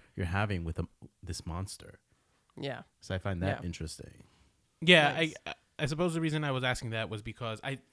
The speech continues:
Speaker 3: memory serves correctly, in two of the three properties, the word vampire is mentioned in the context of when the character realizes that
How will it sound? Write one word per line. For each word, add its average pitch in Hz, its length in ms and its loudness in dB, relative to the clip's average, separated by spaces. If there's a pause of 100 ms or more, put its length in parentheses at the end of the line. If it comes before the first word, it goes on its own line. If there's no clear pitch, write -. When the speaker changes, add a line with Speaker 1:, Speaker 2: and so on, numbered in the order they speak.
(500)
Speaker 3:
memory 156 300 -4
serves 156 360 -2
correctly, 131 580 -2
in 120 480 -6 (100)
two 151 560 0
of 135 140 -4
the 127 100 -2
three 127 500 -2
properties, 104 840 -6 (540)
the 147 80 2
word 151 180 8
vampire 123 480 6
is 117 240 -2
mentioned 98 480 -6 (240)
in 135 120 -2
the 123 60 -2
context 123 500 0
of 107 380 -2 (140)
when 120 120 -4
the 117 60 -2
character 123 360 2
realizes 110 840 -2 (520)
that 117 380 2